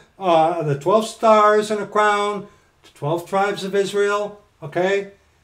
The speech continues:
And the man-child that Israel, the woman brought forth, our Lord Jesus Christ, who sprang from the tribe of Judah, okay? Okay?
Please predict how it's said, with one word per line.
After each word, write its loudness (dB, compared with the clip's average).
And 0
the -2
man-child 2
that -2
Israel, 4
the -4
woman 0
brought 0
forth, 0
our -6
Lord -6
Jesus -8
Christ, -4
who -10
sprang -6
from -6
the -4
tribe 0
of -4
Judah, -2
okay? -4
Okay? -8